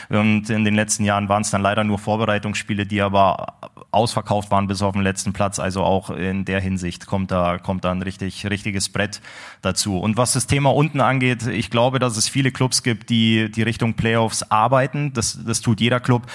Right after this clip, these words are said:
aber auch mit einem, mit einem halben Auge Richtung, Richtung Abstieg schielen wird. Wir haben's letztes Jahr gesehen, dass da Clubs unten reingerutscht sind, die man da unten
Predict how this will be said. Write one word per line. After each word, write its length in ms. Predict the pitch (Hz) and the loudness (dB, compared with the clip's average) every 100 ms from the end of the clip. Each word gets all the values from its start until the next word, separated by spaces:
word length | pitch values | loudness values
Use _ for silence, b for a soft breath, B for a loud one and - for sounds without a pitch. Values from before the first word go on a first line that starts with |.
| B B | B B
aber 240 | - 107 107 | 0 4 4
auch 160 | 113 | 4
mit 200 | 123 117 | 2 2
einem, 280 | 113 110 110 | 2 2 2
mit 100 | 107 | 0
einem 200 | 107 104 | 0 0
halben 260 | 104 110 104 | 0 2 2
Auge 360 | 92 110 110 | 2 2 0
Richtung, 560 | 107 104 107 104 104 107 | -2 -2 0 0 0 -2
Richtung 360 | 104 110 107 104 | -4 -2 -2 0
Abstieg 420 | 123 - 110 95 | -2 -2 -2 -2
schielen 360 | - 95 92 | 0 0 0
wird. 160 | 92 92 | -2 -2
Wir 80 | 98 | 0
haben's 180 | 95 - | 0 -2
letztes 300 | 104 110 110 | -4 -4 -2
Jahr 120 | 104 | -2
gesehen, 340 | 101 107 113 | 0 0 2
dass 140 | 110 - | 0 0
da 120 | 101 | -2
Clubs 300 | 101 110 - | 0 -2 0
unten 220 | 110 107 | 0 0
reingerutscht 560 | 98 107 117 113 113 - | 0 2 2 0 0 0
sind, 180 | 113 | 0
die 80 | 107 | 2
man 160 | 104 104 | 0 0
da 60 | |
unten 420 | 98 110 110 107 | 0 0 0 -2